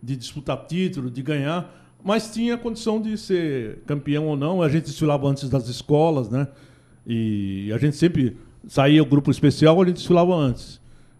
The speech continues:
E aí o glo-, o bloco foi crescendo pra caramba, então, mas não tinha aquela coisa obrigatória.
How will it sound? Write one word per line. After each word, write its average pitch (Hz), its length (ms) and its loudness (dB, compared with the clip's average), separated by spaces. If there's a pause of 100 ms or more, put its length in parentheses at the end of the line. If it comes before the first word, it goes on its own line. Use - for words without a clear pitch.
(140)
E 131 180 6
aí 151 640 8
o 156 80 8
glo-, 170 320 8
o 131 40 2
bloco 156 260 0
foi 208 100 4
crescendo 160 580 0
pra 101 140 -8
caramba, 95 580 -8
então, 123 420 -6 (260)
mas 135 120 0
não 165 120 0
tinha 170 260 -6
aquela 185 220 -4
coisa 165 420 -4
obrigatória. 135 920 -2